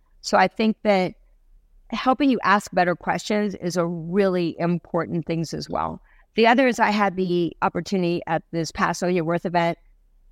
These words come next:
is I had a girl, she started Jiggy Puzzles. I don't, it's, they're puzzles with purpose. And she was on Shark Tank. She got funded by, um, Mark Cuban. And when I had her,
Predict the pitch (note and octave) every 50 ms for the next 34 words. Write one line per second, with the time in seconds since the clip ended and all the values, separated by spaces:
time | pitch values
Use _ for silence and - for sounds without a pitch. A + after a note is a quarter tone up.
0 | _ - A#3+ A#3 G#3+ G3+ G3+ - - - - F3 F#3+ F#3+ G3 F#3 F#3 F3+ F3+ F3
1 | - - F#3 E3+ E3 - F#3 F3+ F3 F3 F3 F3+ F3 - _ _ _ - - _
2 | _ - - - A#3 G#3+ G#3 G3 F#3+ F#3 F#3 F3+ - - - - - - G3+ F#3+
3 | F3+ E3 D3+ - G3+ G3+ F#3 A3 G#3 - F#3 D#3 D3 C#3 C#3 B2+ C#3 - - D#3
4 | E3 E3+ - - F3+ F3 D3+ - - E3 D#3+ D#3 - - - G3 E3+ E3 F#3+ F3+
5 | - E3 E3 - - - F3+ D#3+ - - G#3 A3+ - - - E3+ D3+ - E3+ E3
6 | D3+ - D#3+ D#3+ D#3+ - - F3 D#3+ - - - F#3 E3 D#3+ D#3+ D3+ _ _ _
7 | _ _ _ _ _ - - E3+ D3 - - E3+ E3 E3 D#3+ D3+ - E3+ D#3+ D#3+
8 | D#3+ D#3+ D#3+ E3 - - D#3 D#3 D#3 D#3 D#3+ E3 E3+ - - _ _ _ - F3
9 | F3 E3 D#3+ D#3+ D#3+ - - - F3+ D#3+ E3+ D#3+ E3 E3 E3 - _ _ _ _
10 | _ _ _ _ _ _ _ _ _ - F#3 F#3 F3+ F3 F3+ F3+ F3 E3+ F3+ G#3
11 | A3+ A#3 A#3+ B3 B3+ B3 G#3+ G3+ F3 E3+ E3 E3 E3 E3+ E3